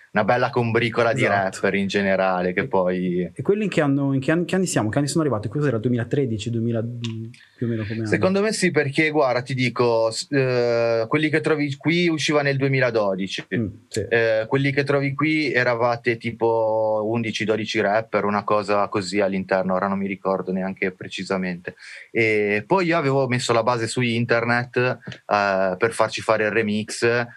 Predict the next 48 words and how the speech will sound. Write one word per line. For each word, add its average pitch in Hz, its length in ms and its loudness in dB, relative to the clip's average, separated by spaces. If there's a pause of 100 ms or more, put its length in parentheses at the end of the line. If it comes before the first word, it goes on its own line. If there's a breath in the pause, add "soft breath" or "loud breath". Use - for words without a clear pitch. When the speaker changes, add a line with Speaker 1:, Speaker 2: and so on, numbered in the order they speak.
Speaker 1:
da 110 280 2
tutti 120 280 0
quelli 110 220 0
che 123 100 2
non 110 100 2
avevano 104 260 2
partecipato. 98 760 0
Comunque, 98 340 0
Speaker 2:
Ricordo 113 200 2
Speaker 1:
sai, 147 80 0
come 151 180 2
Speaker 2:
una 151 40 -2
serata 151 280 2
a 127 140 2
Speaker 1:
Genova 117 260 2
Speaker 2:
Lucre-, 151 160 2
a 156 100 -2
Lucrezia, 156 500 0
dove 143 240 2
per 139 220 0
due 147 300 0
ore 143 640 0
tutti 175 260 -4
Speaker 1:
Per 170 180 2
Speaker 2:
i - 40 2
Speaker 1:
due 160 160 4
Speaker 2:
rapper 160 160 2
Speaker 1:
ore 190 80 4
Speaker 2:
di 180 60 2
Speaker 1:
andava 165 340 2
avanti 160 380 2
Speaker 2:
<laughs> - 0 -
Speaker 1:
Quelli 139 320 2
che 131 120 0
trovi 135 320 2
qui. - 180 2
Eh 127 440 0
sì, 143 240 0
eh, 110 60 2
Speaker 2:
Erano 110 240 2
Speaker 1:
cioè, 110 220 2
Speaker 2:
solo - 120 2
Speaker 1:
era, 110 180 2
Speaker 2:
beat 107 200 0
in 175 240 0
Speaker 1:
era 180 200 0
Speaker 2:
loop. - 80 -2
Speaker 1:
così. 123 300 0